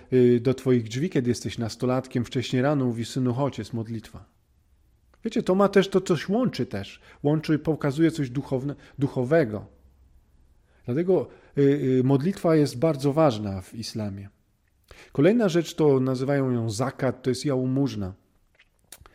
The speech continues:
A więc dzielenie się tym, co masz. Dzielenie się. I, i to jest też bardzo ciekawe, bo, y, musisz oddać pewną część.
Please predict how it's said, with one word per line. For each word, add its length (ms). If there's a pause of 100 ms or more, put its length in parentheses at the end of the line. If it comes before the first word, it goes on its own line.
(240)
A 80
więc 180
dzielenie 560
się 160
tym, 200
co 180
masz. 600 (1200)
Dzielenie 540
się. 320 (380)
I, 280
i 60
to 420 (380)
jest 460
też 340
bardzo 320
ciekawe, 540
bo, 380 (380)
y, 460 (160)
musisz 480
oddać 340
pewną 400
część. 560